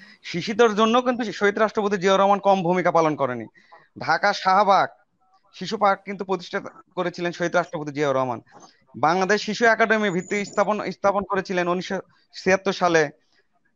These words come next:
আহ, শহীদ রাষ্ট্রপতি জিয়া রহমান। উনিশশো সাতাত্তর সালে পনেরোই জুলাই ভবন উদ্বোধন করেন এই শহীদ রাষ্ট্রপতি জিয়া রহমান। আসলে আমরা এই জিনিসগুলোকে মুছে ফেলতে চাইছি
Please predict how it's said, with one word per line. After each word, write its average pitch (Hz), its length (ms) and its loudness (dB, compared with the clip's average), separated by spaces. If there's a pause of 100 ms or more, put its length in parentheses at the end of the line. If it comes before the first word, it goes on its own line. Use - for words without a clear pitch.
(540)
আহ, 127 1040 -2
শহীদ 185 280 0
রাষ্ট্রপতি 190 380 0
জিয়া 165 200 4
রহমান। 135 320 2 (800)
উনিশশো 202 400 0
সাতাত্তর 196 360 -2
সালে 190 320 2
পনেরোই 196 340 0
জুলাই 180 240 2
ভবন 175 320 2
উদ্বোধন 170 340 2
করেন 156 280 0
এই 147 160 -4
শহীদ 156 240 -6
রাষ্ট্রপতি 143 420 -4
জিয়া 135 220 2
রহমান। 127 200 -2
আসলে 208 260 -4
আমরা 214 300 0 (320)
এই 165 120 -2
জিনিসগুলোকে 202 640 -2
মুছে 214 280 2
ফেলতে 196 240 4
চাইছি 156 420 0